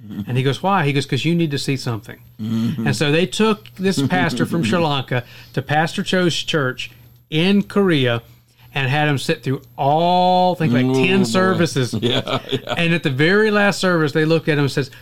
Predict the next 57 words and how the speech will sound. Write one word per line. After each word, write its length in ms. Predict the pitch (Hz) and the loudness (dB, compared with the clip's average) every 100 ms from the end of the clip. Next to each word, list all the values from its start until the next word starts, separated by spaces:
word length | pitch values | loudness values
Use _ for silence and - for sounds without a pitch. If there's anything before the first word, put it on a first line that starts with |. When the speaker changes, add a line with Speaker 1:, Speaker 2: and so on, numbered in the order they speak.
| - | -8
Speaker 2:
"So, 280 | - 196 | 0 2
what 240 | 143 151 180 | 4 2 2
do 60 | |
you 140 | 180 170 | 0 0
think?" 420 | 180 165 127 - - - | 0 0 0 -4 -16 -4
He 100 | 147 | 0
goes, 180 | 131 - - | 0 -2 -8
"We 260 | 151 165 170 | 0 2 4
need 320 | 175 190 147 | 4 2 2
multiple 440 | 135 156 151 156 160 | 2 2 2 0 0
Speaker 1:
Multiple 220 | - 165 | 2 2
Speaker 2:
services 380 | 151 143 127 139 | 2 2 0 0
in 200 | - 170 | 0 0
Speaker 1:
services. 60 | 139 | 2
Speaker 2:
Sri 120 | 170 | 2
Lanka." 520 | 165 160 139 139 123 - 131 - | 2 0 -2 0 -2 -2 -8 -4
Speaker 1:
<laughs> 300 | 147 - 127 | -4 -4 -4
Speaker 2:
And 200 | 170 170 | 0 0
the 120 | 175 | 0
whole 180 | 165 214 | 2 2
point 380 | 208 220 226 214 | 0 0 0 0
of 100 | 170 | 0
it 100 | 160 | 0
was, 400 | 156 147 139 - - - - - | 0 0 -2 -4 -16 -20 -20 -4
is 280 | 165 156 - - - - _ _ | 0 0 -4 -20 -20 -20 _ _
he 240 | - 170 | -4 -2
had 260 | 147 170 156 | 0 0 2
no 160 | 151 | 0
concept 1000 | 143 - 185 196 - - 120 117 - - | 0 -4 0 0 -2 -2 -2 -4 -8 -12
Speaker 1:
Yes. 420 | 113 101 - - - - - | -10 -10 -10 -14 -14 -16 -4
Speaker 2:
in 160 | 156 | 0
his 140 | 156 160 | 0 0
Speaker 1:
Yes. 80 | 160 | 0
Speaker 2:
mind, 400 | 170 175 143 131 | 0 0 0 0
so 100 | 151 | 0
he 160 | 156 | 0
could 240 | - - 170 | 0 -2 0
not 180 | 170 156 | 0 0
imagine 840 | 143 143 156 175 185 147 135 135 | 0 0 0 0 0 0 0 0
Speaker 1:
Yeah. 60 | 147 - | -2 -2
Speaker 2:
the 80 | |
way 140 | 131 139 | 0 0
it 80 | 147 | 0
would 100 | 139 | 0
work, 460 | 135 151 175 - - - - | 2 2 0 -4 -20 -20 -8
the 100 | 127 | -4
way 120 | 120 | -2
it 80 | 117 | -4
would 140 | 117 | -8
function, 560 | - 151 170 - 180 175 | -4 0 0 0 0 -2
Speaker 1:
Come 100 | - | -2
back. 140 | 98 | -4
Speaker 2:
the 80 | 120 | 0
way 100 | 135 | 0
it 80 | 143 | 0
would 160 | 143 135 | -4 0
go. 380 | 165 180 127 | 0 2 -2